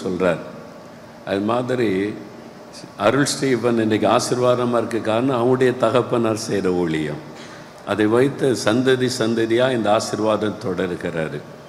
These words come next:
உன்னுடைய பெற்றோர் செய்த ஊழியத்தை தேவன் நினைவில் வைத்திருக்கிறார். "என்னுடைய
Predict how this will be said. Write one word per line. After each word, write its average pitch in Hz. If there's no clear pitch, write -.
உன்னுடைய 113
பெற்றோர் 156
செய்த 143
ஊழியத்தை 127
தேவன் 110
நினைவில் 104
வைத்திருக்கிறார். 82
"என்னுடைய 117